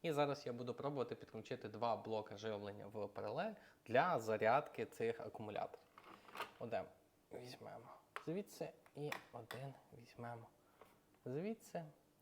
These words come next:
Давайте підключимо перший. Дивимось,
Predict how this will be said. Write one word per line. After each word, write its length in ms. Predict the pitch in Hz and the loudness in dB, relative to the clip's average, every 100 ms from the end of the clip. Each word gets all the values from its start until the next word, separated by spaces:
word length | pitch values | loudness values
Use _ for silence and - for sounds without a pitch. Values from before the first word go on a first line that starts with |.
| - - - - _ _ - | -20 -20 -20 -20 _ _ -18
Давайте 560 | - - - - - 151 | -14 -10 -8 -8 -10 -12
підключимо 680 | - - 113 113 - 117 120 | -14 -14 -10 -10 -10 -12 -2
перший. 540 | 180 190 - - 170 160 - _ _ _ _ - | 0 0 -4 -6 -6 -6 -14 _ _ _ _ -10
Дивимось, 360 | 120 120 120 | -8 -6 -10